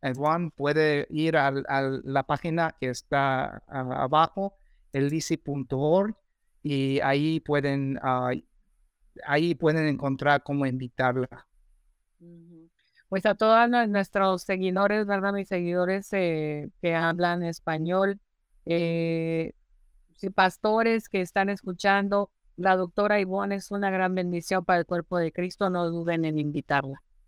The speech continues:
Speaker 1: So for any of my followers, pastors, or whoever you might be, um, Doctor Yvonne would be a great, uh, person to invite and, uh, and, and to share this theme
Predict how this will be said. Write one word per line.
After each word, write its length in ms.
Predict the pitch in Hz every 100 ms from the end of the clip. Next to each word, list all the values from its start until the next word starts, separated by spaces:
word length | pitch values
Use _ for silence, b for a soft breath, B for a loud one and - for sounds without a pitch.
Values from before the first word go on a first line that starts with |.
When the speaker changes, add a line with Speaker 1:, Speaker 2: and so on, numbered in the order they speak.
| _ _ _ _ _ _ _ _ _ _ _ _ _ _ _ _ _
Speaker 1:
So 360 | - 175 170 160
for 220 | 165 170
any 320 | 170 175 165
of 160 | 170 160
my 160 | 165
followers, 680 | 160 175 165 156 160 160 156
pastors, 680 | 151 147 156 - 160 151 143
or 100 | 143
whoever 260 | 160 151
you 100 | 147
might 220 | 147 143
be, 380 | 143 156 165 160
um, 320 | 143 139 135
Doctor 320 | 135 143 156 139
Yvonne 300 | 143 147 143
would 100 | 131
be 120 | 135
a 60 |
great, 600 | 127 139 151 160 165 - -
uh, 160 | 143
person 400 | 131 156 - 143
to 240 | - 139 135
invite 640 | 127 131 143 147 139 139
and, 320 | 127 127 127
uh, 240 | 101 143 143 _ _
and, 320 | 135 123 127 -
and 140 | 135
to 40 | 127
share 320 | - 147 143
this 220 | 135 120
theme 380 | - 139 135